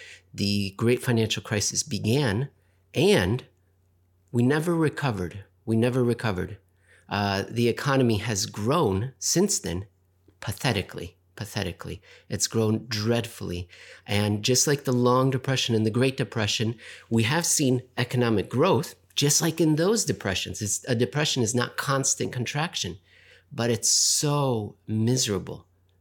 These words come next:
so miserable that actually this depression, many countries are trailing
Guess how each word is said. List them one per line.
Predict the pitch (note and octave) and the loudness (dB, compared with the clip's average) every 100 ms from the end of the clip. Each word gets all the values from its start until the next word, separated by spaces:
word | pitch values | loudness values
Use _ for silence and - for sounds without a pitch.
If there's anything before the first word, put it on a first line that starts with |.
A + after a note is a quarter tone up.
| _ | _
so | - - C#3+ | -4 0 4
miserable | C3+ A#2+ G#2+ F#2+ F#2 F#2 - - - - - | 4 2 0 -2 -2 -4 -8 -20 -20 -10 0
that | G#2 | 2
actually | B2+ - - G#2+ | 2 0 -2 -2
this | G#2 C#3 D3+ | 0 0 0
depression, | - A#2+ C#3+ A#2+ - F#2+ F#2+ G#2+ _ - - - _ | -2 -4 -2 -2 -2 -4 -6 -8 _ -20 -20 -20 _
many | - A2+ C#3 | 0 2 2
countries | - B2 G#2+ - G#2 - - | 2 -2 -2 -2 -4 -4 -4
are | G#2 | -4
trailing | F2+ - - - D#3 F#3 G#2 F2 F2+ | -2 -4 -2 0 2 2 0 -4 -8